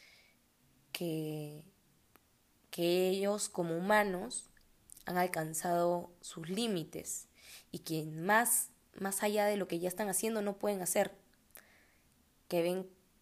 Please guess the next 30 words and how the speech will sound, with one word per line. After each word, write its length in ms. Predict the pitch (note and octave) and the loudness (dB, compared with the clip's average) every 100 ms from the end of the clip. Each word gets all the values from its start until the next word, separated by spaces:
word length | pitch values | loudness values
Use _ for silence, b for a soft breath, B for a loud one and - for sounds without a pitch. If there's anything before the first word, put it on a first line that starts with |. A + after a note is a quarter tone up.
| _ _ | _ _
cómo 560 | - G3+ G3+ G3+ G3+ - _ _ _ _ _ - | -2 0 2 2 0 -4 _ _ _ _ _ -2
tantas 320 | G#3 G#3 G#3 | -2 -2 -6
personas 400 | E3+ D#3+ G3 F#3 | -4 -4 -4 -2
mueren 320 | G3 G3+ G#3 | 0 0 0
a 80 | E3+ | -4
pesar 260 | - F3+ | -2 0
de 80 | F#3 | -2
todo 300 | F#3 A3 A#3 | -2 0 0
lo 120 | G#3+ | 0
que 160 | F3+ E3 | -2 -4
hacen 260 | E3 - F3+ | -4 -4 -6
y 60 | |
todo 200 | D#3+ A3 | -2 0
el 80 | G#3+ | 2
esfuerzo 420 | E3 E3+ E3+ - | 0 -2 -2 -6
que 80 | E3+ | -6
ellos 160 | E3 D#3+ | -6 -4
ponen. 400 | A#3+ G#3 D#3 D#3+ b b b b b b b _ _ _ - _ _ _ - | -4 -4 -6 -14 b b b b b b b _ _ _ -20 _ _ _ -8
Entonces, 1080 | F3 E3 F3+ F3+ F#3 F3+ F3+ - - - - _ _ _ _ | -8 -2 -2 -2 -2 0 -2 -2 -4 -6 -12 _ _ _ _
él, 340 | F3+ F3 F3 E3+ | -4 -2 -2 -4
él 180 | F3+ F3 | -4 -2
dice, 480 | G3 - F#3+ F#3 - B B B - | -2 2 0 0 -6 B B B -6
"Donde 300 | F3+ F3 E3+ | -2 0 0
termina 460 | D#3+ F#3 G#3+ A#3+ | 0 0 0 0
lo 140 | A3 F#3+ | 0 -2
que 240 | - E3+ | 0 0
el 140 | E3 | 0
hombre 320 | G3+ G#3 G3+ G3+ | 0 0 -2 -4
puede 340 | G#3 A3+ G3+ | -2 0 2
hacer, 460 | E3+ - G3+ D4+ | 0 0 0 -2